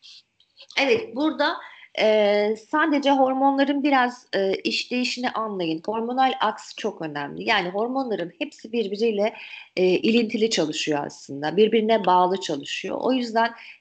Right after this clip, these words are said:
hep, e, söylüyorum. Yeme alışkanlıkları, fiziksel aktivite, uyku, e, bunların hepsi, e,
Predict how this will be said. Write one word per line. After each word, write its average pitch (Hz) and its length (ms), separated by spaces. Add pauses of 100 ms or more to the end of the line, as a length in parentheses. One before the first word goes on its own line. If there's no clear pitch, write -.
hep, 277 320
e, 185 240
söylüyorum. 170 640
Yeme 220 240
alışkanlıkları, 220 880
fiziksel 214 480
aktivite, 220 760
uyku, 202 600 (460)
e, 170 380
bunların 285 320
hepsi, - 800 (180)
e, 202 60